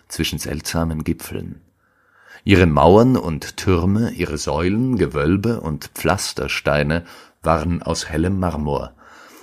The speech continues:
Auf den Marmorstraßen waren Marmorsäulen, in deren obere Abschnitte die Bildnisse würdevoller, bärtiger Männer gehauen waren. Die Luft war warm und unbewegt,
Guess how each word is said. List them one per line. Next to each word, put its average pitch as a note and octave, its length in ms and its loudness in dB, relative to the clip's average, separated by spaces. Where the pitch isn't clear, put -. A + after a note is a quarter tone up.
Auf - 160 0
den E2+ 160 2
Marmorstraßen D#2 1300 2
waren F2+ 340 0
Marmorsäulen, F2+ 1000 2
in F2+ 140 -2
deren F2+ 260 2
obere G#2 420 4
Abschnitte G#2 540 -2
die A2 100 -4
Bildnisse F#2 800 -2
würdevoller, E2+ 720 2
bärtiger D#2 640 -2
Männer F#2 340 -2
gehauen C2 540 -6
waren. B1 400 -4
Die F#2+ 60 4
Luft G#2 520 4
war D#2 220 2
warm D2+ 420 4
und D#2+ 360 -4
unbewegt, C#2 1000 -6